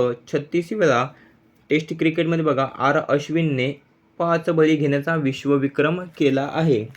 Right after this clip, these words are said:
तर एका डावात पाच बळी सर्वाधिक वेळा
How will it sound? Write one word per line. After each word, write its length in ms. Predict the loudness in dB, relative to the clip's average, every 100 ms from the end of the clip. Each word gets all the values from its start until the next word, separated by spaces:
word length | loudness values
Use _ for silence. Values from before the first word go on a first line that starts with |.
| -20 -20 _ _ _ _ _ _ _ _ _ _ _
तर 120 | -4 -2 2
एका 240 | 2 4
डावात 440 | 4 4 4 4 0
पाच 440 | 0 4 4 2
बळी 360 | 2 6 4 4 -4 2
सर्वाधिक 500 | 6 6 6 4 4
वेळा 420 | 6 6 4 0